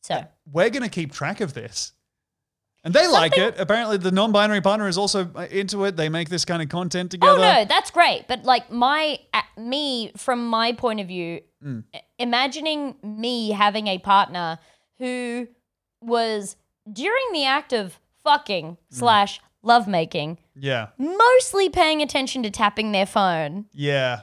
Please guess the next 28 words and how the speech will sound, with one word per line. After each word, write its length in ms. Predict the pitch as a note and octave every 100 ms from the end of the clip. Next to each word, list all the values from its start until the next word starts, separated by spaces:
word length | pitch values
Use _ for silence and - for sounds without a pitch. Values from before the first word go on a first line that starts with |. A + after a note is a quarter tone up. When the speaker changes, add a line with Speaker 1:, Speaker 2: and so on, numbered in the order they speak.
| _
Speaker 1:
When 280 | B3 C#4+ C#4
you, 180 | C#4
sh-, 180 | B3+ - - _ _
when 320 | A#3+ E4+ E4 - _
ideally 1080 | E4+ D#4 C#4 - C5+ C5+ E4 A#3 F#3 G#3 - _ _
you'd 220 | B3+ C#4+
be 120 | C#4
emotionally 800 | A#3+ A#3+ C#4+ D4 D4 D4+ B3+ B3+
connected 680 | B3+ - A#3+ A#3 - D4 A3+
to 100 | A3+
the 120 | A#3+
person 480 | G#3+ B3 G#3 G3+ A3+
and 120 | G3+
trying 240 | G3 A#3 G3+
to 60 | G3
physically 480 | - A#3+ G#3 F#3+
please 400 | E3+ - A3 G3
them. 320 | E3+ A#2 A2+ A#3+
Speaker 2:
Well, 240 | C#4+ C4
but 80 | A#3+
they 140 | A#3+ G3+
probably 300 | G3 E3 D3
have 280 | D3+ D3 B2
that 200 | C3+ B2
other 220 | B2+ B2
ways, 440 | A#2 A2+ G#2+ G#2
you 80 | A#2+
know? 400 | A#2 B2+ C#3+ E3+